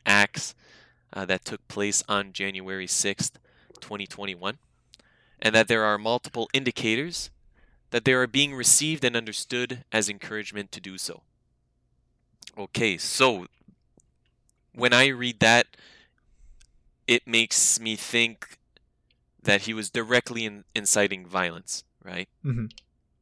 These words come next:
Speaker 1: In those tweets. That's what it, that's what it seemed like.
Speaker 2: Yeah.
Speaker 1: Okay? Let, let's talk about this very objectively. When I read what Twitter says,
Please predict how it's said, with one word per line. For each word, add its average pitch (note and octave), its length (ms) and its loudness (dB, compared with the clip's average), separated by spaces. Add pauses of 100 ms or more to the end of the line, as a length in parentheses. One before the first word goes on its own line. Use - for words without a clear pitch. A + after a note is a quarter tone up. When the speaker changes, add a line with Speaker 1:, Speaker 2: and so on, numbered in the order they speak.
(140)
Speaker 1:
In A#2 140 0
those G#2+ 260 -4
tweets. - 560 -6 (600)
That's - 180 4
what D#3 140 2
it, - 60 -2 (160)
that's D3 240 4
what D3 120 0 (200)
it B2 120 2
seemed A#2+ 440 2
like. F#2 340 -4
Speaker 2:
Yeah. B2 160 -2
Speaker 1:
Okay? G2+ 260 -2 (380)
Let, A#2+ 200 -2
let's B2+ 220 4
talk C#3+ 220 2
about B2+ 280 -4 (220)
this B2 360 2
very A#2+ 560 2 (180)
objectively. G#2 640 -2 (1600)
When A#2 200 4
I B2+ 100 10
read C#3 520 -4
what A#2+ 180 -4
Twitter D3 300 -2
says, A#2+ 500 4